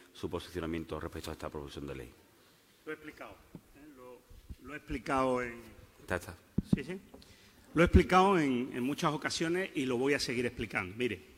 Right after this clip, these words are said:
Speaker 2: vamos a ver, eh, cuando el año pasado, a primeros de año, el Partido Popular, eh, planteó esta iniciativa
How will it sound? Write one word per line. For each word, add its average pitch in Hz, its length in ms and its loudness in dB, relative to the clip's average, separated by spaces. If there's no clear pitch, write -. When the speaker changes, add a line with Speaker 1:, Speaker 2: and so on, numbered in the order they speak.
Speaker 2:
vamos 139 180 -2
a 127 40 -2
ver, 107 220 -4
eh, 117 640 0
cuando 135 240 -2
el 135 80 2
año 196 180 0
pasado, 180 380 0
a 123 80 -2
primeros 123 320 -2
de 139 80 0
año, 127 380 -2
el 120 80 -10
Partido 123 340 -2
Popular, 151 540 -4
eh, 110 720 2
planteó 139 580 4
esta 139 240 -2
iniciativa 123 640 0